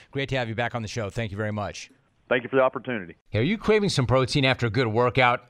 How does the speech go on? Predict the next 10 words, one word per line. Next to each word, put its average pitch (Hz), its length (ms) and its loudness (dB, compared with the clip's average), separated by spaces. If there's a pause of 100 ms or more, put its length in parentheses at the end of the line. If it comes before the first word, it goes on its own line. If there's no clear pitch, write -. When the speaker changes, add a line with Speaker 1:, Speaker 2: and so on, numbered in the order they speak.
Speaker 1:
I 113 220 2 (120)
always 123 540 2
am. 104 440 2 (220)
Listen, 135 540 0 (160)
this 160 160 -2
time 127 260 4
don't 143 260 2
make 151 220 0
a 160 60 -2
shake 131 500 0